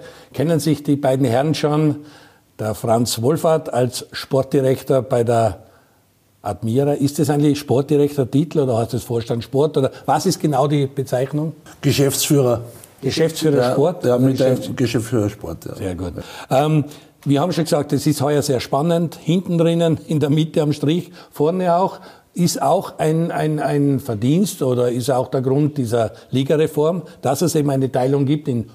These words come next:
Speaker 1: Top sechs, Flop sechs, dass es eine Punktehalbierung gibt, macht's für alle Beteiligten schwieriger, macht's interessanter für die Fans. Die ganze Ligareform, hat dir das dazu mal gefallen? Ist das, ist das gut, was der Österreich gemacht hat?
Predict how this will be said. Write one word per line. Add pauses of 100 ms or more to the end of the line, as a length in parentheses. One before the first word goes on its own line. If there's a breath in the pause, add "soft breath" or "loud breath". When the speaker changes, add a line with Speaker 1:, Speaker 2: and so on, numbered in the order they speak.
(100)
Speaker 1:
Top
sechs,
Flop
sechs, (240 loud breath)
dass
es
eine
Punktehalbierung
gibt, (200 loud breath)
macht's
für
alle
Beteiligten
schwieriger, (320 loud breath)
macht's
interessanter
für
die
Fans. (380 loud breath)
Die
ganze
Ligareform,
hat
dir
das
dazu
mal
gefallen?
Ist
das, (180 loud breath)
ist
das
gut,
was
der
Österreich
gemacht
hat?